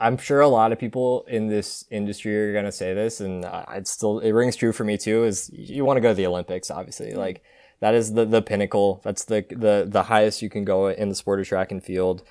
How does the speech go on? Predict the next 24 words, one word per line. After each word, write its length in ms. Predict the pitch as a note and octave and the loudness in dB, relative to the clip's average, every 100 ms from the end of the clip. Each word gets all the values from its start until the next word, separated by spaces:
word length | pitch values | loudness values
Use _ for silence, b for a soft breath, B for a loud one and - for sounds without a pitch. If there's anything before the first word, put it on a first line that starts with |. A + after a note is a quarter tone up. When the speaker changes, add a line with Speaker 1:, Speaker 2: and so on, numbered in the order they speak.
| b b b | b b b
Speaker 1:
Um, 480 | F#2+ F#2 F2+ F2+ F2+ _ _ - | -6 -2 -2 -6 -10 _ _ -12
so 500 | - F#2+ F#2 F2+ - _ | 0 2 2 -2 -10 _
whether 320 | A#2+ A2 A2+ | 4 6 8
it's 220 | A2 G2+ - | 6 4 -8
working 460 | A#2+ A2 A2+ B2+ B2+ | -2 0 2 0 2
it 260 | B2 - _ - | 2 2 _ -6
in 140 | A#2 | -4
some 200 | - A2 | -2 -2
capacity 680 | A#2 A2 A2 - A2 A2 A2 | 0 0 0 -2 -2 -2 -2
or 440 | G#2+ G2+ G2 G2 | 0 4 4 4
it's 300 | F#2+ G2 F#2+ | 2 -2 -2
going 320 | - G2 G2 | 0 2 2
as 120 | G2 G2 | -2 -4
a 80 | |
fan, 400 | F2+ F2 F#2 G#2 | -6 -4 -4 -4
but 360 | G#2+ G2 F2+ - | -4 -4 -4 -4
gotta 300 | G#2 G2 F#2+ | 0 2 2
go 120 | F2+ | 0
to 60 | E2+ | -2
the 120 | E2+ | -4
Olympics. 480 | E2 F2 - - F2+ | -10 -12 -14 -12 -10
Like, 140 | F2 | -6
that's, 340 | F#2 F#2 - - | -2 -2 -2 -4
that's 360 | G2 F#2 - | -4 -4 -8